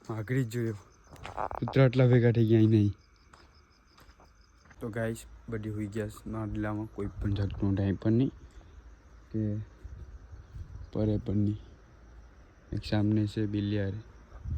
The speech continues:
મીંદડી આવે છે. ને યાર, આજે તો હું અગિયાર વાગે ગયો ને, મારા દોસ્તાને વાતો કરતો કરતો થતો હતો, તો મને કાતર ઊંધી અડી ખાઈ ગયો.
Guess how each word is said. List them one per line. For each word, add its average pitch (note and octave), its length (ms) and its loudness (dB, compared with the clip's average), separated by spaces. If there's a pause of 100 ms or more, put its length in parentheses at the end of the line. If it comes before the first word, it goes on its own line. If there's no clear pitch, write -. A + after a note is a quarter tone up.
(240)
મીંદડી A2 280 -4
આવે G2+ 260 -6
છે. - 120 -20 (1000)
ને G#2 80 -8
યાર, G2+ 200 -6
આજે G2+ 240 -8
તો G2+ 140 -10
હું G#2 120 -6
અગિયાર G2+ 320 -6
વાગે G#2 260 -6
ગયો A2+ 200 -6
ને, A2+ 100 -4
મારા A2 300 -12
દોસ્તાને G#2 340 -8
વાતો G2+ 240 -6
કરતો G#2 240 -8
કરતો A2 220 -6
થતો G2 100 -12
હતો, A2 120 -10 (640)
તો G2+ 60 -12
મને G#2+ 180 -4
કાતર G#2 300 -8
ઊંધી G2+ 240 -8
અડી G2 180 -10
ખાઈ F#2 180 -12
ગયો. F2+ 140 -12